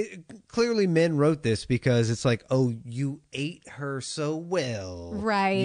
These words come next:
Speaker 1: You sold her on your smell. And the smell of your breath was the death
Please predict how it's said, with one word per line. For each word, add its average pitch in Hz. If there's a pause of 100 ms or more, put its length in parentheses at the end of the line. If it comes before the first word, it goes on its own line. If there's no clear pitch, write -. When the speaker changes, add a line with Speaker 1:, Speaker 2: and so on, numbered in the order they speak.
(100)
Speaker 1:
You 113
sold 165
her 160
on 151
your 139
smell. 110 (320)
And 127
the 120
smell 165
of 175
your 165
breath 170 (280)
was 143
the 131
death 143